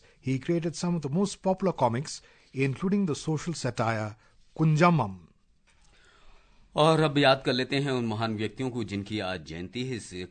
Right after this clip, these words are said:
Speaker 2: क्रम में सबसे पहले याद कर रहे हैं प्रसिद्ध प्रगतिशील कवि के रूप में जाने जाने वाले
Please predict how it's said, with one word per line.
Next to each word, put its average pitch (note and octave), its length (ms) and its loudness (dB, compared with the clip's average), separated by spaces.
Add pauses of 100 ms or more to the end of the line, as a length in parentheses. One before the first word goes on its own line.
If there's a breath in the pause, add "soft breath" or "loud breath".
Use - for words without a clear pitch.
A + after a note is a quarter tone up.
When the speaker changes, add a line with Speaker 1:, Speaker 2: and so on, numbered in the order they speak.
Speaker 2:
क्रम G#2 120 -6
में G#2+ 200 -2
सबसे G#2 380 -12
पहले F#2 240 -8
याद F2+ 220 -8
कर F2 100 -12
रहे G#2 260 -6
हैं C#3+ 140 -8 (100)
प्रसिद्ध C#3 420 -10 (120)
प्रगतिशील B2 1120 -4 (140)
कवि C#3+ 220 -4
के C3+ 120 -6
रूप A2 200 -8
में A2+ 120 -4
जाने G2+ 200 -4
जाने G#2 200 -4
वाले A2 300 -2